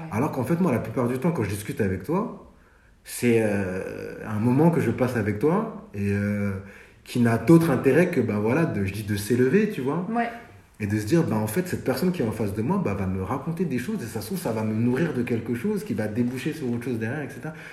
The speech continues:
Speaker 1: Ça n'est que ça, c'est aussi, euh, simple que ça. Sauf que dans une société, euh,
Speaker 2: Ouais,
Speaker 1: dans
Speaker 2: ouais.
Speaker 1: les sociétés contemporaines,
Speaker 2: On se méfie, quoi.
Speaker 1: on se méfie et c'est perturbant, tu vois.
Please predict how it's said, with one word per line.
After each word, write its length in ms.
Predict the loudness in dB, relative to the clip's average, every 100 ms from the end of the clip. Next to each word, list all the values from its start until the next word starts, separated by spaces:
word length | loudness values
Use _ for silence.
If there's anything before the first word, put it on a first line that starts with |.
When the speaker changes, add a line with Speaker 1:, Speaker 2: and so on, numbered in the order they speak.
| -18
Speaker 1:
Ça 220 | -6 0 2
n'est 120 | 2
que 100 | 0
ça, 200 | 0 -4
c'est 200 | -4 -2
aussi, 480 | -2 -4 -4 -2 0
euh, 160 | 0 -4
simple 300 | -6 -8 -4
que 120 | -6
ça. 180 | -6 -4
Sauf 200 | -4 -2
que 100 | -2
dans 380 | -2 -6 -10 -16 -20 -16 -8
une 80 | -8
société, 520 | -6 -8 -4 0 0
euh, 200 | 0 -4 -8 -10 -6
Speaker 2:
Ouais, 140 | 0
Speaker 1:
dans 60 | 2
Speaker 2:
ouais. 60 |
Speaker 1:
les 40 | 2
sociétés 380 | 0 -6 -6 -6
contemporaines, 480 | -4 -6 -4 0 2
Speaker 2:
On 40 |
se 40 |
méfie, 340 | 2 0 -4 -6
quoi. 220 | -4 -4
Speaker 1:
on 40 | -4
se 140 | -2
méfie 380 | -2 0 2 2
et 40 |
c'est 200 | 0 -2 -4
perturbant, 500 | -4 -2 -2 0 -2
tu 140 | -4
vois. 200 | -8